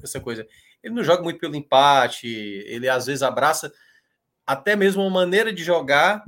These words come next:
como a gente citou também aqui, né, que o, o Rogério sempre falou assim, "Eu sei que o City quer um modelo de jogo de uma maneira, mas se a gente cair, de nada adianta ter esse modelo, a gente sendo rebaixado."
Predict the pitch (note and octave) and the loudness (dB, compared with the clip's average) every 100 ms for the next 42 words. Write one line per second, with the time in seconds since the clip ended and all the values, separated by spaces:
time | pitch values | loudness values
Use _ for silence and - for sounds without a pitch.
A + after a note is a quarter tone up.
0 | - - C#3 C3+ C3+ C3+ - - C3+ C3 | -20 -8 -2 -2 -2 -6 -8 -8 -10 -8
1 | B2+ B2 B2 F3 D#3+ E3 C#3 - C3+ B2+ | -6 -8 -8 -10 -10 -12 -14 -12 -10 -10
2 | A#2+ A#2+ B2 C3+ C3 C#3+ C#3+ A#2+ C3+ C#3+ | -10 -6 -2 0 0 -4 -8 -4 -4 -4
3 | - F#3+ F#3+ G3+ - F#3 F3+ - D#3 E3 | -2 -2 -2 -6 -6 -6 -8 -4 -2 -2
4 | E3 C#3+ D3+ D3+ C#3 B2+ D3 D3+ _ _ | -6 -6 -8 -8 -8 -6 -6 -10 _ _
5 | _ _ B2+ D3+ D#3 D3 G#2+ - - _ | _ _ -8 -6 -4 -4 -4 -6 -10 _
6 | _ _ _ C3 C3 C3+ D3 C3+ C#3 - | _ _ _ 0 2 2 0 -4 -6 -4
7 | C#3+ A#2+ B2 C3+ C3+ A#2 A#2+ B2 B2+ C3+ | -2 0 -2 -6 -8 -12 -6 4 6 6
8 | B2 B2 B2 C3 C3 B2+ B2 C#3 B2+ A#2+ | 2 -4 -4 -6 -6 -4 -4 -6 -8 -6
9 | A#2 B2 B2+ B2 - B2+ B2 B2+ B2 - | -4 -2 -2 -6 -10 -8 -6 -4 -4 -4
10 | G2 | -8